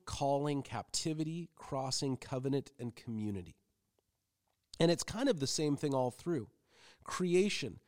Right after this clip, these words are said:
God creates the world in the book of Genesis. God creates the Jewish people, Abraham, Isaac, and Jacob. Uh, God creates a nation, the nation of Israel.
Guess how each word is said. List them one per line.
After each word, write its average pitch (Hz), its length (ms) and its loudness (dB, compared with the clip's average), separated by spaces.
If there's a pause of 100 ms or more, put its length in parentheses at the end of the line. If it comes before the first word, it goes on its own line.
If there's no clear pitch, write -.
(240)
God 151 260 6
creates 160 460 2
the 147 140 2
world 135 640 2 (640)
in 131 120 4
the 131 60 6
book 139 200 2
of 135 80 2
Genesis. 127 760 -2 (480)
God 156 320 8
creates 151 640 2 (720)
the 120 100 0
Jewish 143 480 2 (120)
people, 127 500 -4 (840)
Abraham, 123 500 2
Isaac, 123 360 -2
and 101 120 -2
Jacob. 117 480 -2 (420)
Uh, 107 140 -4 (160)
God 151 300 8
creates 165 440 8
a 151 60 10
nation, 139 720 8
the 117 80 8
nation 135 540 6
of 107 260 4
Israel. 107 580 0